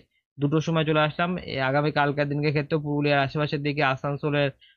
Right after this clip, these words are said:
লাগোয়া এলাকাগুলোর ক্ষেত্রে কিন্তু প্রায় চুয়াল্লিশ ডিগ্রি কাছাকাছি তাপমাত্রা হওয়ার সম্ভাবনা রয়েছে,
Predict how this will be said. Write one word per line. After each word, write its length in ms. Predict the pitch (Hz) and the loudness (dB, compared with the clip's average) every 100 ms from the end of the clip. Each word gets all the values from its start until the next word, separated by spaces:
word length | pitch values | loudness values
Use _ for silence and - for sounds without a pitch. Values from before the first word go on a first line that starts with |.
| - | 0
লাগোয়া 500 | 131 135 135 151 151 | 4 4 2 4 4
এলাকাগুলোর 420 | 147 147 147 147 | 4 2 0 0
ক্ষেত্রে 320 | 151 139 143 | -2 -4 -6
কিন্তু 240 | 143 143 147 | -6 -6 -6
প্রায় 260 | 143 147 | 0 0
চুয়াল্লিশ 500 | 143 139 143 143 147 | 0 -2 0 2 0
ডিগ্রি 240 | 147 147 139 | 0 -2 0
কাছাকাছি 460 | 135 131 143 139 | -2 -2 -4 -4
তাপমাত্রা 580 | 135 131 139 135 - 139 | -4 -4 -4 -6 -6 -4
হওয়ার 240 | 131 131 | -2 -2
সম্ভাবনা 500 | 131 131 127 131 131 | -2 -6 -6 -4 -2
রয়েছে, 400 | 131 139 139 180 | -2 -2 0 0